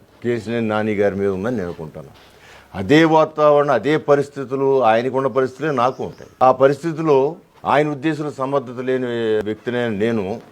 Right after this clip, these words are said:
నా మెజారిటీ నేను కాపాడుకోవటమే కాకుండా, ఇంకా, ఆ, ఆ నెగిటివ్ మొత్తం రాష్ట్రం అంతా కూడా వ్యతిరేక గాలి తెలుగుదేశం పార్టీ వీసినా, నాకు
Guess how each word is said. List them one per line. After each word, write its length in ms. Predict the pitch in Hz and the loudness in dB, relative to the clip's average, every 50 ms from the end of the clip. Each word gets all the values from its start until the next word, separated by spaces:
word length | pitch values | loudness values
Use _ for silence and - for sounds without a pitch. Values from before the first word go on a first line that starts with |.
| - - - | -16 -10 -6
నా 200 | 117 123 131 139 | -2 0 0 0
మెజారిటీ 500 | 139 139 143 131 143 156 156 143 123 147 | 0 -2 -2 -2 0 -2 -2 -2 -4 -4
నేను 200 | 147 147 143 127 | -2 -2 -2 -2
కాపాడుకోవటమే 760 | - 120 120 127 120 113 143 143 135 123 135 135 117 131 127 | 0 2 2 2 4 4 2 2 2 0 -2 -2 -2 -2 -2
కాకుండా, 540 | 113 123 127 127 127 143 147 160 185 202 190 | 0 0 -2 0 -2 -2 -2 0 0 0 -2
ఇంకా, 440 | 147 143 131 147 143 131 117 110 - - _ _ _ _ _ _ _ - | -4 -2 2 2 4 4 2 0 -4 -10 _ _ _ _ _ _ _ -6
ఆ, 80 | - 110 113 113 110 107 | -2 2 2 2 4 4
ఆ 120 | 107 113 | 4 4
నెగిటివ్ 760 | 113 110 113 127 131 131 107 156 156 151 151 151 143 139 127 - - | 4 4 2 2 0 0 0 0 2 4 4 4 4 2 0 -4 -6
మొత్తం 380 | 107 113 117 - - 147 135 | -4 -4 -4 -2 0 0 2
రాష్ట్రం 420 | 113 110 117 131 127 - 139 139 139 | 4 4 4 2 0 -2 -4 -2 -2
అంతా 260 | 139 135 113 117 135 | -2 -2 -2 -2 -2
కూడా 320 | 131 107 123 127 131 131 | -2 0 0 2 2 4
వ్యతిరేక 460 | 131 127 117 110 95 - 123 131 135 120 | 2 2 0 -4 -4 0 4 4 4 4
గాలి 340 | 110 107 120 123 120 113 | 2 2 4 4 4 2
తెలుగుదేశం 440 | 107 113 113 113 120 113 101 117 104 - | 0 -2 -4 -4 -4 -4 -4 -6 -4 0
పార్టీ 440 | 113 117 101 - 113 110 101 95 92 - - - - - - - - - | 0 0 0 0 -2 -2 -2 -4 -6 -10 -18 -20 -20 -20 -20 -20 -14 -4
వీసినా, 540 | 87 110 123 120 - 135 123 127 147 175 220 - - - - - - - - _ _ _ _ _ _ _ _ _ _ _ _ _ _ - - - - - - - | -2 0 0 0 0 0 2 2 0 0 -4 -8 -16 -20 -20 -20 -20 -20 -20 _ _ _ _ _ _ _ _ _ _ _ _ _ _ -20 -20 -20 -20 -20 -8 -2
నాకు 480 | 110 123 131 123 120 131 120 117 120 | 0 2 2 2 0 0 -2 -2 -4